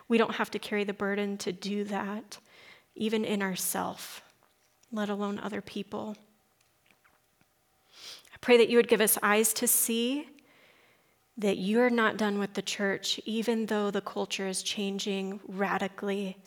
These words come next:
around us. Pray that we would hold fast to your truths, the foundations of Scripture, who you say that we are, and we praise you that our identity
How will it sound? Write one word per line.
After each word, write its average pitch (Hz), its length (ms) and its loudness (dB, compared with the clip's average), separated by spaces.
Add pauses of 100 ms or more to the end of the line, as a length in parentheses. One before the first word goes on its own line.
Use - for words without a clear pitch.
(880)
around 196 380 -4
us. - 440 -6 (1400)
Pray 220 140 2
that 214 140 4
we 214 100 2
would 202 120 2
hold 220 320 4
fast 202 420 0
to 220 100 -2
your 214 100 2
truths, 214 720 2 (400)
the 202 80 -6
foundations 202 640 0
of 202 100 -4
Scripture, 208 800 -2 (140)
who 233 80 0
you 220 220 0
say 208 320 2
that 254 180 0
we 208 260 0
are, 196 540 -2 (360)
and 208 80 -2
we 214 100 0
praise 214 380 0
you 226 80 2
that 214 140 2
our 190 160 2
identity 226 840 -2